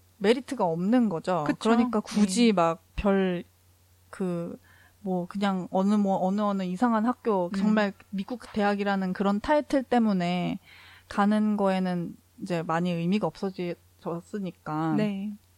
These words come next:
Speaker 1: 요즘에는 오히려 좀 줄어드는 추세라고 하더라고요. 그러니까
Speaker 2: 네.
Speaker 1: 저, 저 때만 해도 유학생이 삼십만 명인가?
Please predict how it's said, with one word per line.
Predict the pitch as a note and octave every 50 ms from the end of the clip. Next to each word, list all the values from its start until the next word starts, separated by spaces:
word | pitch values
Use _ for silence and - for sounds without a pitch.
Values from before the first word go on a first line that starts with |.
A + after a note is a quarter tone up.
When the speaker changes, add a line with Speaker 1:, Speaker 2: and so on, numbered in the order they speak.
| _ - -
Speaker 1:
요즘에는 | A3+ F#3 F3+ G#3 A3 A3 G#3+ G3+ F#3+ E3+
오히려 | D#3+ F3 F3 F3+
좀 | F3+ - F3+ E3+ E3 F#3 - - - _ _ _ _ _
줄어드는 | - - G#3+ G#3 B3+ C4+ A#3+ B3 A#3+ A#3 A3+
추세라고 | - - A#3+ A#3+ C4+ B3 A#3+ G#3 F#3 E3+ - F#3
하더라고요. | A3 B3+ B3 C4 A#3+ F#3+ D3+ - - -
그러니까 | G3 G3+ G#3 G3+
Speaker 2:
네. | G3
Speaker 1:
저, | G3 F#3 F#3+ F#3+ F#3 - G#3 A3
저 | - - F#3+
때만 | _ - D4 D4 C#4+ C4+ B3+
해도 | B3 A#3 A3+ G#3
유학생이 | F#3 F3 F3+ G3+ - - G#3 G3+ F#3 F#3
삼십만 | - - - G#4+ - A#4+ A#4 G#4+ F#4+ D#4 B3+
명인가? | A3 F#3+ E3+ E3 E3 - A#3